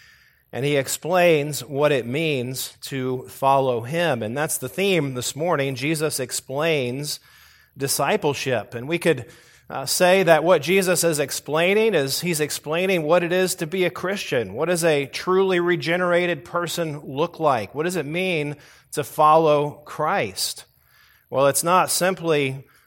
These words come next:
walking an aisle and saying a prayer and then going about your life the way it was before and just adding Christ to life. No, it's a complete change of orientation. It's a complete change of allegiance.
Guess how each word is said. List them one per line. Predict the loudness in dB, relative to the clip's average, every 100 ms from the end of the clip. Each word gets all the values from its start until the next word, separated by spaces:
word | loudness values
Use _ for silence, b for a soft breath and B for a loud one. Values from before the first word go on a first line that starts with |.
| b
walking | 2 4 6 2 0
an | 0
aisle | 2 4 4 2
and | 0 -2
saying | -4 -2 0 -2
a |
prayer | -4 -2 2 2
and | 0
then | -2 -4
going | -2 0 0
about | 0 2 2 2
your | -2 -2
life | 2 2 0 -2
the | -6
way | 2 4 4
it | 4
was | 4 2
before | -2 -8 -4 0 2 2
and | 0
just | -4 -4 -4
adding | 0 0 0 -4
Christ | 0 0 2 -2 -6 -4
to | -2
life. | -2 -2 -2 -4 -10 -20 b b b b b
No, | 2 6
it's | 4 2
a | -2
complete | -4 -8 -4 0 0 0 -12 _ _
change | -4 0 2 0 0
of | -4 -4
orientation. | -2 0 0 -2 -4 -6 -4 -4 -4 -8
It's | -8
a | -8
complete | -10 -12 -6 -4 -4 -8
change | -10 -4 0 0 -2 -8 -12 B B B
of | 0 6 6 4 0
allegiance. | 0 0 -2 -2 -2 -2 -2 -6 -8 -8